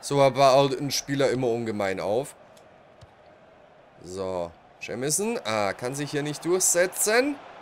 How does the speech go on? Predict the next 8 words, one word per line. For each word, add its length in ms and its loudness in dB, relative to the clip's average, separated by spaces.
Sehr 320 -2
schade. 600 2
So, 240 -4
vier 460 0
null 420 6
oder 180 0
null 300 0
vier. 480 -2